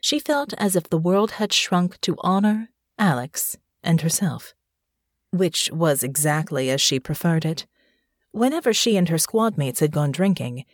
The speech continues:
they had found a space in the bar that they could claim as their own, and within that bubble,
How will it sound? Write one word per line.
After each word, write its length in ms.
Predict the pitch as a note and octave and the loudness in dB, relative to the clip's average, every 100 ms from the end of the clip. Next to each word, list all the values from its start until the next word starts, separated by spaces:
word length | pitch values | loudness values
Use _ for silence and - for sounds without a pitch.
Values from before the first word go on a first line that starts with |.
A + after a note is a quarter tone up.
| _ _ | _ _
they 100 | G#3 | -2
had 140 | A#3+ - | 0 0
found 240 | A3+ A3 | 2 2
a 20 | |
space 380 | B3+ - C#3 - | 2 2 2 2
in 80 | F#3 | 2
the 80 | D#3 | 0
bar 260 | C3 B2 | 0 0
that 160 | D3+ D#3+ | 0 0
they 100 | D3 | 0
could 160 | D#3+ | -2
claim 300 | - D3+ C3+ | -2 -4 -2
as 100 | B2+ | -4
their 200 | - C#3 | -2 0
own, 320 | F#3+ C#3+ B2+ - _ _ _ | 2 0 -4 -10 _ _ _
and 200 | G3 G3+ | 0 2
within 320 | F#3+ F#3 F#3+ | 2 2 2
that 240 | F#3+ G3 - | 2 0 0
bubble, 460 | A3 D3+ C3 D3+ | 0 0 -4 -8